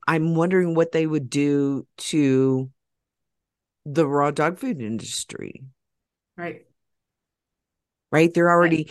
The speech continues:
Speaker 1: we already know that the World Economic Forum, and this is not a conspiracy theory, they are absolutely pushing lab-grown meat. They are
Speaker 2: Mm-hmm.
Speaker 1: absolutely pushing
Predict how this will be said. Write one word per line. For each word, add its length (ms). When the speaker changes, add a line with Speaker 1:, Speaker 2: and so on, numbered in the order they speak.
Speaker 1:
we 160
already 200
know 220
that 180
the 60
World 380
Economic 480
Forum, 340
and 100
this 140
is 140
not 240
a 20
conspiracy 680
theory, 400
they 120
are 260
absolutely 800
pushing 680
lab-grown 1040
meat. 400
They 180
are 80
Speaker 2:
Mm-hmm. 100
Speaker 1:
absolutely 760
pushing 600